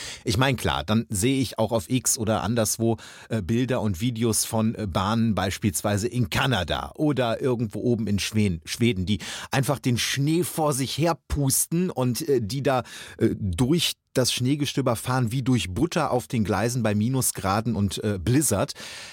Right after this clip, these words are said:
Äh, das sind natürlich auch andere Bahnen, die sind natürlich dafür auch anders ausgelegt. Äh, die Schienen, ähm, sind übrigens in manchen Ländern durchaus auch, äh, beheizt, zum Beispiel, äh, in Städten.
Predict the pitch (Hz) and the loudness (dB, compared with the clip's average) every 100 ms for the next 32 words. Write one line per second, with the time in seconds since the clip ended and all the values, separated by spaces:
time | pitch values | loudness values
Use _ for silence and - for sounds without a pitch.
0 | - - 95 98 90 131 107 123 107 90 | -20 -6 -2 0 0 2 0 0 0 0
1 | 87 107 95 85 175 135 101 113 90 - | 2 0 2 0 2 2 0 -2 -2 -2
2 | 104 85 87 - - - - 92 87 - | -2 0 -2 -4 -6 -4 -2 0 0 0
3 | - 92 - - 117 101 113 143 - - | -2 0 0 0 -2 0 0 -2 -4 -2
4 | 92 85 90 - 117 120 123 117 - 92 | -2 0 -2 0 0 2 2 2 0 2
5 | 92 90 87 90 90 - 85 87 87 - | 2 2 0 0 0 -2 -2 0 0 0
6 | 80 76 104 98 85 87 87 85 90 - | 0 2 2 2 2 2 2 0 0 -2
7 | - 71 - 82 - - 120 - - - | -2 -6 -6 -6 -4 -2 0 0 0 0
8 | 73 82 - 78 76 73 71 - 87 90 | 0 0 -2 -4 -2 -4 -6 -2 0 -2
9 | - - - 82 104 151 | -6 -8 -2 -2 -2 -4